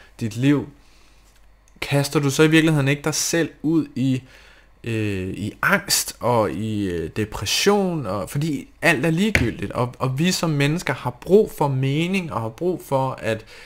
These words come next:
vi, vi stræber efter et eller andet, øh, øh,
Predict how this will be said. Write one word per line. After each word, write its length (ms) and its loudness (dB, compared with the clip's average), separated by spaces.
vi, 240 -4
vi 120 -4
stræber 640 2
efter 380 0
et 180 4
eller 180 2
andet, 320 -2
øh, 360 -2
øh, 120 -6